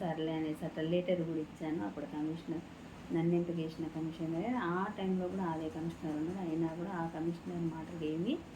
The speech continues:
వినలేదు. ఆ, ఆయన ఏందని మళ్ళీ అది,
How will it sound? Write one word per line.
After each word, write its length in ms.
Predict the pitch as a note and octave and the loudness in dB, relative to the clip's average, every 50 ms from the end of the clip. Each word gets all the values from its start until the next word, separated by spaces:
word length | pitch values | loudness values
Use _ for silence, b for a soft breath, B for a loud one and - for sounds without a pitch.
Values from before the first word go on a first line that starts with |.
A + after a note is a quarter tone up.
| - - - - - - - - - - - - - - - - - - - F3+ | -14 -14 -14 -14 -14 -12 -12 -12 -12 -12 -12 -12 -12 -12 -12 -12 -12 -8 -2 2
వినలేదు. 560 | F#3 G3+ G3+ G3 G3 F#3 F#3 F3+ F3 E3+ F3 - - - - - - - - | 4 4 6 8 8 10 10 8 8 6 2 -2 -6 -12 -14 -16 -12 -4 2
ఆ, 40 | F#3+ F#3 F3 E3+ E3+ E3 E3 E3 D#3+ D#3+ | 4 6 6 8 8 6 6 4 4 4
ఆయన 160 | E3 F3 F3 | 6 6 6
ఏందని 600 | F3 F3 E3+ E3+ E3+ F3 F#3 F#3 F3+ F3+ F3+ F3+ | 8 8 8 8 6 6 6 6 6 6 4 4
మళ్ళీ 600 | F3 F3 F3 F#3 F#3 F#3+ F#3+ F#3 F3+ E3+ E3+ E3+ | 4 4 4 4 6 6 6 8 6 6 6 4
అది, 300 | E3+ - C3+ D#3+ E3 E3+ | 2 2 2 2 2 2